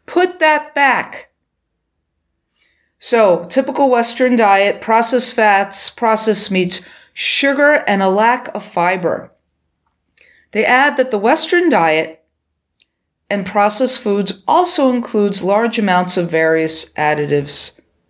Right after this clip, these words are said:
and dyes. They add that the study suggests a link between a commonly used food dye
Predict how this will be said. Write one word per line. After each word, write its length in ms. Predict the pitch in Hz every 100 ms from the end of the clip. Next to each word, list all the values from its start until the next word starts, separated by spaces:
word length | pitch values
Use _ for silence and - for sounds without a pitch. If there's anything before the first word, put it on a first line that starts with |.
| -
and 180 | 160
dyes. 800 | 165 202 208 156 120 - - - _ _ _ _ _ _ _ _ _ _ _ _ _ _ _ _ _ _ _ -
They 180 | 190 196
add 300 | 208 226 220
that 160 | 208
the 60 | 190
study 840 | 175 - 233 262 294 190 185 - _ -
suggests 680 | - 196 175 175 175 - -
a 80 | 220
link 640 | 208 233 254 - - - _ _ _ _ _ _ _ _ _
between 720 | 170 190 - 214 302 294 -
a 120 | 277 269
commonly 760 | - 233 254 262 277 277 277
used 480 | 254 226 214 208 -
food 300 | 226 214 196
dye 480 | 180 151 143 170